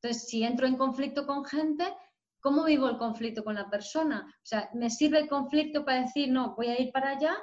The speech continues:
O quizá me sirve el conflicto para decir, ah, voy a hacer otra cosa diferente para experimentar otra cosa con estas personas.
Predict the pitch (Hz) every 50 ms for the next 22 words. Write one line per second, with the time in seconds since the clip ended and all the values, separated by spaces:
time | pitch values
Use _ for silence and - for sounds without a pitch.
0 | - - _ _ - 269 311 320 320 - 254 233 247 254 254 262 254 - 254 254
1 | 262 262 262 262 254 - - 277 285 - - 311 302 302 262 247 226 220 - 220
2 | 233 285 339 311 214 196 233 247 247 254 247 262 262 262 262 262 - - _ _
3 | _ _ _ - 254 254 262 262 262 269 262 269 269 262 269 262 - 269 277 285
4 | 294 294 320 320 294 277 277 - - 262 240 233 226 220 220 220 214 214 214 214
5 | 208 - 208 - 202 202 196 202 202 202 208 208 - 220 220 - - 294 277 254
6 | 190 190 196 - - - _